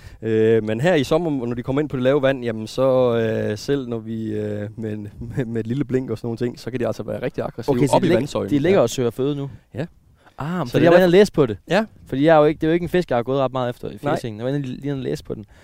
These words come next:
Speaker 2: Og der stod også, at, øh, at den f-, den søgte føde om natten.
Speaker 1: Ja.
Speaker 2: Og så tænkte jeg, hvorfor, øh, hvorfor skal vi så ud nu her midt på dagen? I
Speaker 1: Ja.
Speaker 2: høj, fuldstændig høj solskin.
Speaker 1: Ja.
Speaker 2: Men det er fordi, den søger føde nu her.
Speaker 1: Det vil den også gøre nu her, og de kan være, og når de kommer ind på det lave vand, så kan de være rigtig aggressive. Det hele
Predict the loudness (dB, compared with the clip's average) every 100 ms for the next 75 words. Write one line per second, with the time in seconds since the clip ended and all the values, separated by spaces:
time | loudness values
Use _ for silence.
0 | -16 -6 -2 2 4 4 2 _ _ _
1 | _ -4 -2 -2 0 -2 -6 -10 -6 -6
2 | -6 -16 -20 -20 -16 -12 -10 -10 -12 -4
3 | -2 -2 -4 -6 -10 -18 -6 -6 -4 -8
4 | -8 -6 -6 -4 -4 -4 -6 -6 -8 -10
5 | -16 -14 -18 -6 -4 -2 -2 -2 -2 -2
6 | -2 -4 -6 -6 -4 -4 -4 -2 -2 -4
7 | -6 -6 -4 -6 -6 -6 -8 -8 -8 -10
8 | -18 _ -14 -4 -2 0 -2 -2 -4 -4
9 | -4 -6 -10 -14 -6 0 2 4 2 4
10 | 4 4 2 0 0 -4 -4 -4 0 2
11 | 2 0 -4 -2 2 2 4 4 4 2
12 | 0 -6 -4 0 2 2 0 0 -2 -4
13 | -2 2 2 2